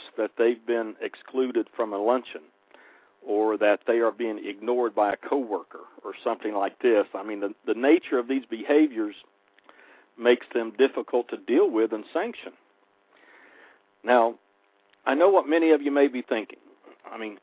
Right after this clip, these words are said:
who cares if your coworkers ignore you and leave you out of a luncheon or something like that? I mean, just forget about 'em. But it's, it's not that simple, and, and everyone is different. And some people are more sensitive than others, and there's a problem of peer pressure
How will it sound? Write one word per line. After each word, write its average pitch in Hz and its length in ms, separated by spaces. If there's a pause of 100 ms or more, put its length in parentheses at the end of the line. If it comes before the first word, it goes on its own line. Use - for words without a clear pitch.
(100)
who 160 160
cares 151 400
if - 140
your 120 100
coworkers 123 680
ignore 110 400
you 113 260
and 104 120
leave 110 220
you 107 140
out 104 140
of 101 100
a 104 40
luncheon 101 400
or 95 160
something 98 300
like 90 220
that? 90 320
I 90 120
mean, 92 180
just 175 180
forget 139 320
about 90 300
'em. 90 120
But 95 120
it's, 95 220
it's - 180
not 135 200
that 131 160 (100)
simple, 127 440
and, 98 140 (140)
and 104 160
everyone 127 460
is 104 180
different. 120 340 (1000)
And 98 380
some 113 180
people 123 320
are 107 60
more 113 200 (100)
sensitive 113 420
than 104 160
others, 131 420
and 104 180
there's 107 200
a 101 60
problem 110 460
of 87 140
peer 123 240
pressure 123 460